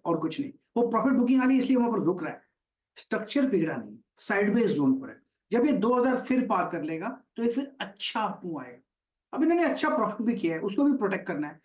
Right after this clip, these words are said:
वो जरूरी है, इनका धर्म बनता है, उसके लिए आपको चाहिए तो मैं एक stop loss दे देता हूँ, होना चाहिए सिक्सटीन फिफ्टी का। अगर sixteen fifty breach हो रहा है तो आप अपना पैसा घर पे ले जाइए, क्योंकि आपकी cost बहुत कम है, तो कम से कम कुछ तो lock in हो।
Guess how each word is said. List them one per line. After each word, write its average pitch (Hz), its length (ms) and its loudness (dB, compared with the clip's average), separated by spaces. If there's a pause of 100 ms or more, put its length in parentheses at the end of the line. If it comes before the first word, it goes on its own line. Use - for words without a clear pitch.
(140)
वो 220 100 2
जरूरी 226 340 4
है, 254 140 2
इनका 208 200 2
धर्म 147 300 0
बनता 127 260 -4
है, - 60 -20 (320)
उसके 208 200 0
लिए 349 100 4
आपको 294 280 2
चाहिए 240 240 2
तो 240 80 2
मैं 240 100 4
एक 233 80 0
stop - 280 -2
loss 165 80 2
दे 143 160 2
देता 131 200 -2
हूँ, 120 160 -10 (340)
होना 262 120 2
चाहिए 285 200 4
सिक्सटीन 240 460 2
फिफ्टी 160 320 -4
का। - 140 -12 (640)
अगर 262 160 0
sixteen 269 420 2
fifty 262 320 4
breach 240 220 2
हो 262 40 2
रहा 240 100 2
है 240 80 0
तो 247 80 0
आप 226 120 0
अपना 240 180 2 (400)
पैसा 196 260 -2
घर 147 180 -2
पे 165 140 -2
ले 143 140 0
जाइए, 127 280 -4 (400)
क्योंकि 247 200 2
आपकी 233 380 0
cost 240 300 -2
बहुत - 240 -4
कम 196 160 0
है, - 60 -6 (840)
तो - 100 -20
कम 247 120 4
से 302 120 2
कम 269 160 4
कुछ 269 180 4
तो 320 80 2
lock 269 160 2
in 277 100 4
हो। - 420 0